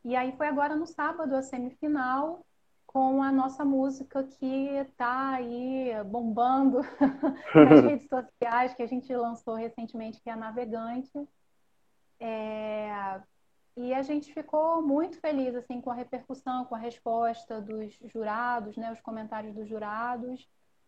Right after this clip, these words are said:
Speaker 1: E estamos nas fi-, na, nas finais, somos o-, uma canção entre dez
Speaker 2: <laughs>
Speaker 1: finalistas, dentre setecentos e quarenta,
Speaker 2: Que lindo.
Speaker 1: mais de setecentos e quarenta inscritos,
Speaker 2: Nossa.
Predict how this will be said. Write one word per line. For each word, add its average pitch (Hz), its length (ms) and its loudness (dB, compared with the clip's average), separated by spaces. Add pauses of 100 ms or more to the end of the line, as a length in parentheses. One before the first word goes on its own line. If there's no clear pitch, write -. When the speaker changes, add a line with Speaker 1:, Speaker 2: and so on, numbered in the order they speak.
(100)
Speaker 1:
E 269 60 0
estamos 302 380 -4
nas 311 240 0
fi-, - 240 -10
na, 262 480 -4
nas 262 200 -6
finais, 320 640 -4
somos 269 500 0 (1800)
o-, 285 280 -2
uma 370 300 0
canção 311 760 -2
entre 269 380 0
dez 262 380 2 (280)
Speaker 2:
<laughs> - 280 0
Speaker 1:
finalistas, 285 1080 -4 (280)
dentre 320 600 -2
setecentos 330 840 -4
e 339 80 -8
quarenta, 143 300 8
Speaker 2:
Que 123 60 12
lindo. 120 260 12
Speaker 1:
mais 294 200 -2
de - 60 -20
setecentos 311 480 -10
e 277 40 -10
quarenta 262 520 -4
inscritos, 247 240 -4
Speaker 2:
Nossa. 139 560 8